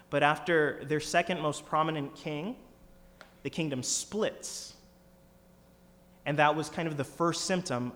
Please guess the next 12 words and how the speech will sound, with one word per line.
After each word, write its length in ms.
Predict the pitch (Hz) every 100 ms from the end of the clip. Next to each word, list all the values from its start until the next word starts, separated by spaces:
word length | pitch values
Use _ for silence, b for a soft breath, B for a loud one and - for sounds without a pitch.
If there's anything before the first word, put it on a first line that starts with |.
| -
of 120 | 143
eventually 460 | 135 147 151 151 135
what 180 | 123 135
led 160 | 135 131
to 120 | 139
their 240 | 127 139
entire 440 | 147 131 - 139 127
kingdom 360 | - 131 117
crumbling. 600 | 120 - 127 117 107 147 147 - B B B B
These 180 | 175
people 440 | - 202 160 170 147
know 800 | 131 143 143 147 139 120 - -